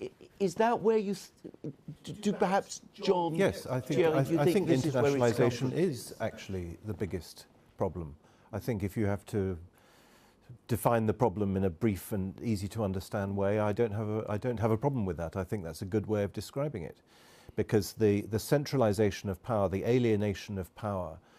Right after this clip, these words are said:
Speaker 2: into the hands of various cartels, whether they be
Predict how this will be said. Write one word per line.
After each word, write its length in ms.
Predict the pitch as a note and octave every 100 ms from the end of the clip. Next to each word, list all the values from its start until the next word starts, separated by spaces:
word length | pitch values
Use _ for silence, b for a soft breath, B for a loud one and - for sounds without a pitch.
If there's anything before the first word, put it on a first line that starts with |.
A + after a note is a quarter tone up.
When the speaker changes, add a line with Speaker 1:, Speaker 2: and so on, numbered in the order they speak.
| b b
Speaker 2:
into 260 | G2+ G2+ G#2+
the 100 | G2+
hands 420 | G2+ G2 F#2 E2
of 140 | F2+ D2+ - _ - - D2 -
various 300 | G#2+ F#2+ -
cartels, 760 | - G2 - B2 G#2 F#2 D#2+
whether 220 | G2+ F2+
they 180 | E2+ F#2
be 260 | - F#2